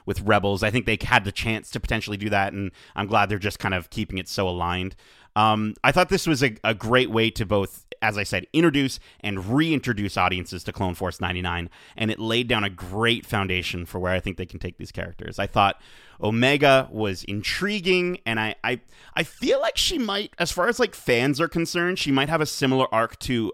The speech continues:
Ahsoka, in that I kind of feel like she's a bit annoying at times in this episode,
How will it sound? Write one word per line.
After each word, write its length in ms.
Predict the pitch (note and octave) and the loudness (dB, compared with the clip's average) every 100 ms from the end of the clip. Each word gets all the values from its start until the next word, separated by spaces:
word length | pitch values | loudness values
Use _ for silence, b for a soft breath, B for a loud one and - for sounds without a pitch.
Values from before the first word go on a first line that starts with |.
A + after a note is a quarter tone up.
| - | -4
Ahsoka, 580 | - - A#2 - F3+ G#3+ B B B | -2 2 2 2 -2 -4 B B B
in 140 | C3 | 2
that 100 | C3+ | 4
I 80 | C3+ | 4
kind 280 | B2+ - E3+ | 2 0 0
of 80 | G3+ | 0
feel 180 | A3 G3 | 0 2
like 140 | D#3 | 0
she's 200 | - C3+ | -2 -6
a 60 | B2+ | -4
bit 240 | E3 A#3+ | 0 2
annoying 420 | B3 C#3+ B2+ D#3+ | 4 4 4 2
at 120 | F3+ | -2
times 480 | - F3+ F#3 G3+ - - | -4 -2 -2 -4 -8 -8
in 140 | E3+ | -4
this 160 | F#3 F#3+ | -2 -2
episode, 500 | F#3+ F#3+ G3+ G#3 | -4 -4 -2 -2